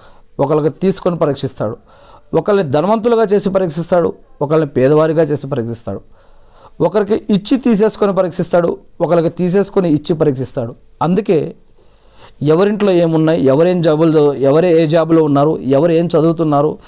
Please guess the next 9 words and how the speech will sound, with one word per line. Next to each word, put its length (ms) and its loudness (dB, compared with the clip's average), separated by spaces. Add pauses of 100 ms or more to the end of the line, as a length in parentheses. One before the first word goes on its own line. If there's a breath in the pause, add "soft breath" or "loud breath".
(220 soft breath)
ఏ 140 4
కుటుంబం 440 0
వారు 180 2
ఎలా 160 2
ఉన్నారు, 460 2
ఏ 200 2
బంధువులు 400 2
ఎలా 180 2
ఉన్నారని 460 0